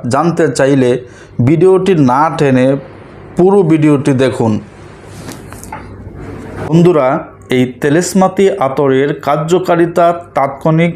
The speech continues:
পরীক্ষা করতে চাইলে মুদাব্বিরের শাহাদাত আঙ্গুলের উপরে আতর মাখিয়ে জিনে আক্রান্ত রোগীর চোখ বেঁধে নাকে শাহাদাত আঙ্গুল ধরে ইয়া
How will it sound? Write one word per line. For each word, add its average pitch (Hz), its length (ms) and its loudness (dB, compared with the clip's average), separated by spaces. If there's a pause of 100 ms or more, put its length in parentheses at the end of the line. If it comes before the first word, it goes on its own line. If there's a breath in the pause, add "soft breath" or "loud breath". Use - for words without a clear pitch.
পরীক্ষা 143 480 0
করতে 143 460 -2
চাইলে 123 480 0 (680 loud breath)
মুদাব্বিরের 139 960 2 (380)
শাহাদাত 151 520 -2 (220)
আঙ্গুলের 135 600 2 (320)
উপরে 135 640 0
আতর 131 360 -2
মাখিয়ে 123 520 0 (800 loud breath)
জিনে 175 680 2
আক্রান্ত 143 680 -2
রোগীর 139 800 4 (600 loud breath)
চোখ 160 400 0
বেঁধে 113 720 -2 (600 loud breath)
নাকে 143 640 2
শাহাদাত 147 600 0
আঙ্গুল 139 560 2
ধরে 127 460 -2 (140)
ইয়া 139 400 2